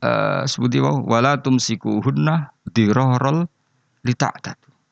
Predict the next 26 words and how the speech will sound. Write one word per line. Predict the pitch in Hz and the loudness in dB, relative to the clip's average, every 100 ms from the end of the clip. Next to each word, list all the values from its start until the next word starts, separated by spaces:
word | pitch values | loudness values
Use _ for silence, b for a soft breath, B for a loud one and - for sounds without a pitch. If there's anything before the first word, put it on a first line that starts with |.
| _ _ _ _ _ _ _ | _ _ _ _ _ _ _
Kowe | 175 196 | 2 4
aja | - 143 | 4 2
geman | - 117 110 147 | 4 6 6 6
megang | 170 147 - - 117 | 4 2 0 2 4
seorang | 123 120 117 117 117 | 4 2 2 2 2
istri, | 113 - - 92 87 | -2 -6 -6 -2 2
mok | 165 | 2
nggo | - 156 143 - | 4 4 4 2
alternatif, | 139 135 143 127 120 107 - 160 | 0 0 -2 2 2 2 0 -2
nggo | 113 117 | 0 0
cadangan. | 123 107 - 139 - 123 151 - _ _ _ _ _ _ | 0 -2 -4 -6 -2 -2 -2 -6 _ _ _ _ _ _
Akhire | - 151 196 208 | -2 0 2 2
kowe | |
tetep | 226 214 185 | 0 0 2
ngliwati | 170 156 147 135 | 4 4 2 0
batas. | 110 104 - - - _ _ _ _ _ _ _ - | 0 -2 -6 -10 -16 _ _ _ _ _ _ _ -2
"Wala | 165 208 | 0 2
tattakhidhu | 185 170 147 139 131 131 | 0 -2 0 2 2 2
ayatillahi | 120 120 120 113 113 117 | 2 2 0 0 0 0
huzwa." | 101 104 110 | 0 -2 0
Kowe | 175 185 | 0 0
aja | 127 | 0
geman | - 120 127 120 | 0 4 6 4
dolanan | 101 110 107 107 | 2 2 4 2
ayate | 104 98 101 | 2 0 -4
pangeran. | - 85 80 | -4 -4 -4